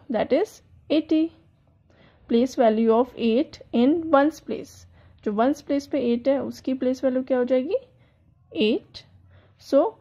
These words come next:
we have to find now difference। डिफरेंस क्या होता है, सब्ट्रैक्ट करना है हमें। तो इन दोनों की प्लेस वैल्यू को हम सब्ट्रैक्ट कर देंगे,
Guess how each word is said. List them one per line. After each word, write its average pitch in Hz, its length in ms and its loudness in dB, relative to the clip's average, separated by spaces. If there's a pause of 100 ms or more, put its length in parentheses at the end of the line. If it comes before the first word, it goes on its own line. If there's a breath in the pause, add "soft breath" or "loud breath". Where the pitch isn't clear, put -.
(180)
we 254 120 0
have 202 240 -2
to 240 140 -2
find 226 280 0
now 247 120 0 (420)
difference। 240 500 -2 (420)
डिफरेंस 254 440 -2
क्या 277 160 0
होता 269 200 2
है, 453 140 0 (340 soft breath)
सब्ट्रैक्ट 233 420 -2
करना 262 220 2
है 294 60 2
हमें। 320 220 -2 (500 soft breath)
तो - 60 -6
इन 285 240 2
दोनों 269 260 6
की 277 140 0
प्लेस 240 380 0
वैल्यू 226 380 2 (120)
को 269 100 4 (340)
हम 277 200 -2
सब्ट्रैक्ट 285 560 0
कर 208 100 -4
देंगे, - 360 -14